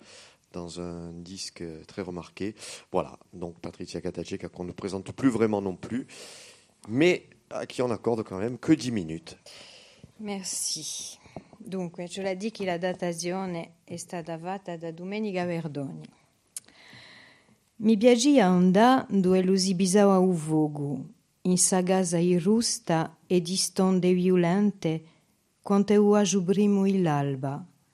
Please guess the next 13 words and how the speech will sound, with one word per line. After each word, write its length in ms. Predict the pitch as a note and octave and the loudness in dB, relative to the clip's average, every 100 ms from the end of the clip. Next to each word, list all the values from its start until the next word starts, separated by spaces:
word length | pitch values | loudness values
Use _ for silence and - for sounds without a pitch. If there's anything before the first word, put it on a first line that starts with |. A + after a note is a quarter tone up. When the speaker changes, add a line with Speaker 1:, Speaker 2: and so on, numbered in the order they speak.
| _ | _
Speaker 2:
non 260 | E3+ F3 F3+ | 0 0 0
t'avrei 580 | F#3 F3+ E3+ E3+ E3 D#3+ | 0 0 0 0 2 2
du 280 | E3 E3+ | 0 2
un 80 | E3 | 2
marmaro. 800 | E3 D3 C#3 C#3+ C#3 C#3 C#3+ - E3+ _ _ _ _ _ _ _ _ _ _ _ _ - _ - - _ _ - _ - _ _ _ _ _ _ _ _ _ _ - _ - - - - - - - _ _ | 2 0 0 0 0 0 -2 -6 -10 _ _ _ _ _ _ _ _ _ _ _ _ -20 _ -20 -20 _ _ -16 _ -20 _ _ _ _ _ _ _ _ _ _ -20 _ -20 -20 -18 -16 -16 -18 -20 _ _
Porté 340 | - F#3 - B3 | 0 0 6 8
par 240 | G#3+ F3 | 8 6
l'envie 440 | F3 E3+ E3 G3 F#3 | 6 6 6 4 6
d'aller 260 | D#3+ D#3+ | 6 8
au 100 | D#3+ | 6
cœur 360 | D#3 - F3+ E3+ | 4 4 6 4
du 180 | D#3+ D#3+ | 0 2
terrible, 680 | E3 D3+ F3+ E3+ D3 C#3+ | 2 4 4 4 2 -2